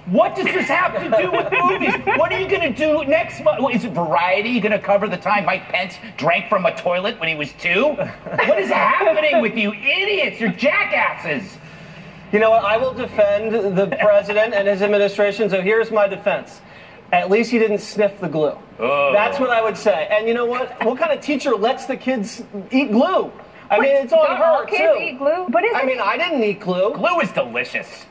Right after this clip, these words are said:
Speaker 2: I,
Speaker 4: You
Speaker 2: I, I
Speaker 4: didn't
Speaker 2: licked
Speaker 4: eat
Speaker 2: a glue
Speaker 4: glue.
Speaker 2: stick.
Speaker 4: Come on.
Speaker 2: I mean, I did it. I was, and you're, and, like, it's, what's funny to me about this is that this woman, this is a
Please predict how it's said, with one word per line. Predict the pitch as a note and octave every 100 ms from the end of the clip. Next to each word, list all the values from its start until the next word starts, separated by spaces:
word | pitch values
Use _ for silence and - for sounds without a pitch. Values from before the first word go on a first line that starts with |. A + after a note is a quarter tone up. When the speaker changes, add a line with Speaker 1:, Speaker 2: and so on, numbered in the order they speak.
| - -
Speaker 2:
I, | C4
Speaker 4:
You | C4
Speaker 2:
I, | C#4+
I | D4 D#4
Speaker 4:
didn't | F#4
Speaker 2:
licked | G4
Speaker 4:
eat | A#4+
Speaker 2:
a | G#4+
glue | C#4 G#4
Speaker 4:
glue. | A3 A3
Speaker 2:
stick. | A3+ A3+
Speaker 4:
Come | G#3+
on. | G3
Speaker 2:
I | F#3
mean, | B3+ C#4
I | C#4
did | A#3 A#3+
it. | C4 D#4
I | F#3+ B3+
was, | D#4
and | D#4 D4
you're, | G4 A4
and, | D#4+ C#4+
like, | F#4 F#4
it's, | C#4+
what's | F#4 F#4+
funny | G#4 B4 C5
to | D#4+
me | C#4+
about | F#3+ F3 G3+
this | C#4 C#4
is | A3+
that | A#3+ A3+
this | A3 F#3+
woman, | G#3 B3+
this | D#4
is | G4
a | D#4+